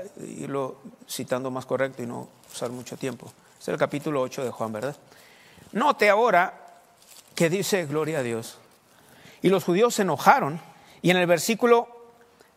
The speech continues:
eh, cuarenta y ocho, Respondieron entonces los judíos y le dijeron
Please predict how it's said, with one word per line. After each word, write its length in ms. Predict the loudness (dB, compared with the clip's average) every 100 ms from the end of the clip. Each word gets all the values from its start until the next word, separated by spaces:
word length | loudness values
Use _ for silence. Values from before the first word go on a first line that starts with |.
| _
eh, 340 | 4 4 2 -4 -20 -12
cuarenta 400 | 6 6 8 4
y 80 | 4
ocho, 460 | 4 2 0 -2 -2 -16 -20 -20 -20 -8 6
Respondieron 960 | 6 6 6 6 6 6 6 6 4
entonces 640 | 2 6 4 4 2 4
los 200 | 4 2
judíos 720 | 2 2 4 4 4 2 0 0
y 120 | 4
le 100 | 4
dijeron 560 | 4 4 4 4 -4